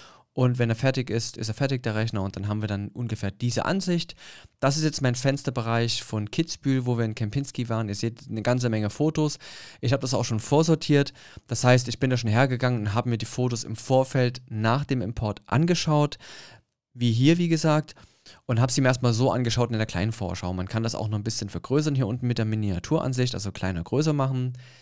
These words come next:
Ich wähle immer so diese Ansicht, das ist ungefähr beim dritten Strich von links. Und das sorgt dafür, dass du schon, ja, bei weit über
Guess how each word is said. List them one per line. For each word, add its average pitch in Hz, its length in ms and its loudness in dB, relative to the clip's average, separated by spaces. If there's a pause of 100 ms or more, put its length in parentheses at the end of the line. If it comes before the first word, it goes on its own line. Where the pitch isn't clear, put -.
(140)
Ich 120 180 0
wähle 120 140 6
immer 113 160 2
so 101 240 -6 (180)
diese 151 220 0
Ansicht, 135 320 -2
das 107 100 -8
ist 117 120 -6
ungefähr 117 440 -2 (140)
beim 107 320 -6
dritten 123 380 -6
Strich - 400 -6
von 98 140 -4
links. 127 360 -4 (920)
Und 120 640 4
das 117 200 2
sorgt 143 300 8
dafür, 135 240 6
dass 131 180 6
du 127 140 0
schon, 123 460 6
ja, 104 300 6 (100)
bei 117 440 2
weit 120 220 6
über 117 200 2